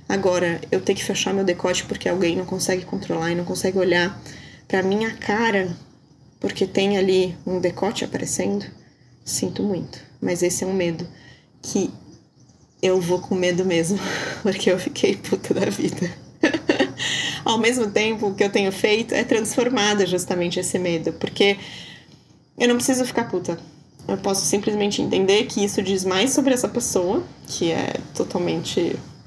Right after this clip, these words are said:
enfim, né? Não preciso nem dar um nome, vocês sabem,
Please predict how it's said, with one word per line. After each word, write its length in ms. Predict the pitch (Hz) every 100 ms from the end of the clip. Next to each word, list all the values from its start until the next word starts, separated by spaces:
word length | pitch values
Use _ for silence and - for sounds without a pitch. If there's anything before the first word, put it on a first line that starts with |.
| - - - - - _ - -
enfim, 400 | 226 220 202 190 - -
né? 400 | 196 170 269 269 -
Não 160 | 202 208
preciso 260 | - 170
nem 200 | 185 165
dar 120 | 165 165
um 120 | 208
nome, 400 | 190 175 240 269 - -
vocês 200 | - -
sabem, 420 | - - - 240